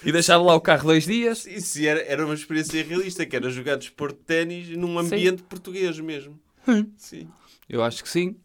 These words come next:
Speaker 1: Pois à volta não havia bancada, estava tudo de pé, com as mãos atrás das costas,
Speaker 2: Sim,
Speaker 1: a ver
Speaker 2: com
Speaker 1: o que é que
Speaker 2: quem
Speaker 1: estava a
Speaker 2: está a ver
Speaker 1: passar.
Speaker 2: obras, não é?
Speaker 1: <laughs> Sim.
Speaker 2: Sim. Só velhotes a ver obras. Que
Speaker 1: Isso eu, eu acho que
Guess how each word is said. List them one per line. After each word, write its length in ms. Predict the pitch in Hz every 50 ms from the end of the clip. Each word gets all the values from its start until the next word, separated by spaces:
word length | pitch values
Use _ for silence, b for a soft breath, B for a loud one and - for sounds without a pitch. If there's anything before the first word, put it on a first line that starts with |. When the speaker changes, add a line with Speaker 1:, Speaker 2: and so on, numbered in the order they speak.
| _ -
Speaker 1:
Pois 180 | - 180 160 185
à 140 | 190 185
volta 380 | 170 147 160 143 131 - - 135
não 100 | 139 143
havia 240 | 139 135 156 147 139
bancada, 380 | 156 160 165 - 196 175 170
estava 340 | 170 - - 156 139 127 127
tudo 200 | 127 - 135 120 -
de 40 |
pé, 220 | _ - 196 208 214
com 140 | 208 - 147
as 80 | 135
mãos 160 | 143 139 131
atrás 260 | 135 131 - 139 139 131
das 140 | 135 -
costas, 400 | - - 170 202 208 - 208 196
Speaker 2:
Sim, 80 | 165 175
Speaker 1:
a 20 |
ver 60 | 170 180
Speaker 2:
com 40 | 180
Speaker 1:
o 20 | 175
que 60 | 190
é 40 | 180
que 60 | -
Speaker 2:
quem 80 | 139 -
Speaker 1:
estava 120 | 185 185
a 160 | 165 131 156
Speaker 2:
está 160 | 143 151 156 151
a 40 | 147
ver 40 | 139
Speaker 1:
passar. 0 |
Speaker 2:
obras, 20 |
não 100 | 135 143
é? 520 | 156 - - - 151 147 185 180 - 254
Speaker 1:
<laughs> 80 | - -
Sim. 80 | - - - 330 - - - _ _ - - -
Speaker 2:
Sim. 120 | - 156 - - _ _ b b b b
Só 200 | b - 180 175
velhotes 400 | 165 156 147 151 156 160 156 160
a 60 | 156 143
ver 200 | 139 143 139 139
obras. 420 | 143 139 131 143 160 170 175 _ _ _ _ B B B B B B B
Que 140 | B 151 151
Speaker 1:
Isso 220 | 214 226 226 - -
eu, 140 | 214 240
eu 200 | - - 196 202
acho 220 | 214 226 214 - -
que 300 | - 202 208 208 320